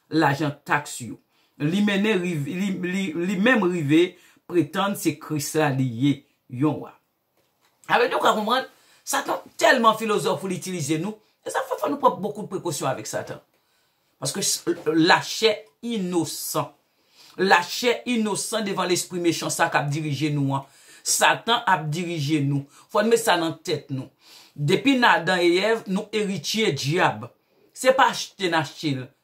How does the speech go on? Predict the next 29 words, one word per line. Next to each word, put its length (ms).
Se 160
pa 240
chache 500
n 80
devoye 300
chache 420
l. 60
Men, 320
se 460
nan 220
Adan 400
e 120
Èv, 240
li 160
te 140
antre 260
l 80
abite. 540
Imedyatman 560
l 60
abite 400
nan 160
Adan 180
e 160
Èv, 160
tout 240
moun 320
ki 240
ne, 300